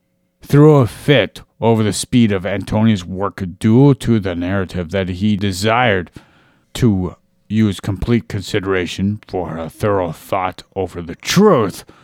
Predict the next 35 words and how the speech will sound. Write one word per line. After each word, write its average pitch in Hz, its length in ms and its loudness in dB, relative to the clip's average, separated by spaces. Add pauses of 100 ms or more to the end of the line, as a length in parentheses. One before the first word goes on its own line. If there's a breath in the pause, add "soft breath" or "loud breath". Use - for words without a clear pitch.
(280 soft breath)
of 113 220 -2
the 117 120 2
opinions 104 640 0
of 98 160 -6
someone 98 500 -4
claimed 120 420 -2
to 113 100 -2
have 90 220 -4
been 104 260 -2
his 92 220 -4
friend, 151 480 2 (400 soft breath)
Source 175 340 2
two 139 420 4 (280 soft breath)
used 113 520 0
this 110 240 -2
quote - 520 -10 (280 soft breath)
to - 100 -6
back 110 420 -2
this 98 200 -4
shit 95 300 -6
up, 92 240 -6 (160)
which 120 200 2
was 113 240 2
out 104 260 -6
of 85 100 -16
context, 101 640 -4
may 101 200 -4
I 80 300 -10 (400 soft breath)
mind 113 600 0
you. 76 180 -12 (560)
Quote, 151 320 4 (800 soft breath)
"That's 151 300 2
how 123 240 2
I 107 120 4
am. 78 280 -6